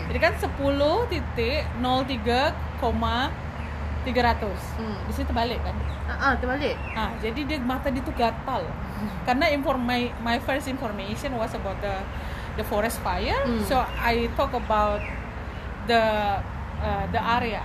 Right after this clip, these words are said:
Speaker 2: Hmm.
Speaker 1: And then he said like, "Hesti, this is wrong." Ya, macam apa lah yang salah, apa yang salah? Terus habis itu,
Speaker 2: <laughs>
Speaker 1: berikut-berikutnya dia kasih kok, di, di kalau ma-, dia masih jumpa, dia kasih komen yang,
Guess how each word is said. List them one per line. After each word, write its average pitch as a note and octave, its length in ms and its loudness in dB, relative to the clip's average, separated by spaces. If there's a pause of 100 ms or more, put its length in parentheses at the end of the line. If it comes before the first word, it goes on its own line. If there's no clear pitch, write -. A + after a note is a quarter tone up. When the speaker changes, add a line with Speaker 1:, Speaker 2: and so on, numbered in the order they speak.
(160)
Speaker 2:
Hmm. G#3+ 280 -2 (380)
Speaker 1:
And A#3+ 160 -2
then B3 220 2
he C4 100 0
said A3+ 180 -4
like, G3+ 200 -4
"Hesti, F4 360 2
this E4 220 0
is E4 180 -4
wrong." C4+ 320 2 (920)
Ya, C#4 100 -4
macam D4+ 300 -2
apa E4+ 440 0 (140)
lah D4 100 4
yang A#3+ 140 2
salah, A3+ 400 4
apa A3+ 160 -4
yang D4+ 100 -2
salah? A3 240 0
Terus D#4 140 -4
habis C4+ 220 2
itu, D#4 100 0 (320)
Speaker 2:
<laughs> D#4+ 300 0
Speaker 1:
berikut-berikutnya D4+ 560 4
dia D#4 80 2
kasih - 200 0
kok, B3 260 2
di, A#3+ 180 -2 (160)
di B3 140 -2
kalau B3+ 200 4
ma-, B3 180 2
dia A#3 140 0
masih B3 300 0
jumpa, B3+ 400 2
dia C4+ 80 -2
kasih C4 340 2
komen G#3+ 380 0
yang, F#3+ 180 -2